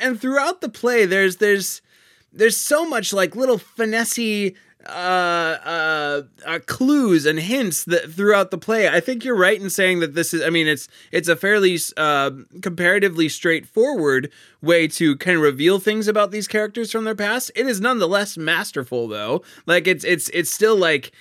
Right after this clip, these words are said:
i-, the slow reveal where you piece together little pieces. There's a beautiful scene in the hospital room where they're watching, uh,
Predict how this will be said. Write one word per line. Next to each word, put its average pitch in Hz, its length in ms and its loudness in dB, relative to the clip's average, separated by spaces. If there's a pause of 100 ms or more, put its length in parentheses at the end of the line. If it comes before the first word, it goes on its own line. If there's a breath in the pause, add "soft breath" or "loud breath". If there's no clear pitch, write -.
(180 soft breath)
i-, 71 140 -10
the 165 180 -2
slow 165 400 2
reveal 196 480 4
where 175 120 2
you 147 140 0
piece - 340 -6
together 185 360 2
little 180 180 2
pieces. 185 380 -4
There's 170 140 0
a 165 80 0
beautiful 190 560 0
scene 170 260 -2
in 156 80 -2
the 139 100 -2
hospital 151 540 0
room 123 380 0 (220 soft breath)
where 156 120 4
they're 156 120 6
watching, 151 640 0
uh, 131 520 0